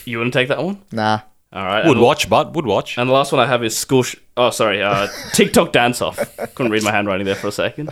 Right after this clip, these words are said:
Speaker 2: <laughs> You just teed that up nicely. It actually, it actually
Speaker 3: This, this whole thing's just him teeing up his own jokes.
Speaker 2: <laughs> It reminds me of, um, back in the day, like, this guy told me a story about he, uh, he actually spoke, uh, at, like, this motivational thing.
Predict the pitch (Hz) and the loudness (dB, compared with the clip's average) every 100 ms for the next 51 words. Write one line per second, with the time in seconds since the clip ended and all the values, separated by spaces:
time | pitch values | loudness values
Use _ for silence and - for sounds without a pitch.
0 | - - 156 185 - 151 135 120 113 107 | -8 0 0 0 2 4 6 6 2 0
1 | 113 - 120 135 170 175 185 165 170 254 | -4 -4 -2 4 4 4 4 4 6 4
2 | 214 - 226 339 247 226 190 196 196 185 | 2 4 4 4 4 4 4 2 2 2
3 | - 190 180 175 139 143 123 110 110 196 | 4 4 4 2 4 4 4 2 4 2
4 | 196 - - - - - - 151 156 165 | 2 0 -6 -14 -14 -8 2 4 6 4
5 | 208 254 156 139 123 113 - _ _ _ | 4 4 6 6 6 2 -8 _ _ _
6 | - 131 156 180 139 123 117 117 113 123 | -6 0 2 2 4 6 6 4 0 -8
7 | 120 - 135 156 139 120 117 110 113 110 | -6 0 0 0 -2 -4 -2 0 0 -2
8 | 113 113 113 110 107 107 _ _ - 107 | -4 -4 -4 -4 -6 -10 _ _ -10 -6
9 | 104 113 147 185 160 - 131 127 113 - | -4 0 2 2 0 0 4 2 2 -6
10 | _ _ - 107 104 113 113 - 123 117 | _ _ -6 -4 -2 -2 -4 -4 -2 -2
11 | 110 113 117 110 143 185 | -2 -6 -10 -8 -8 -8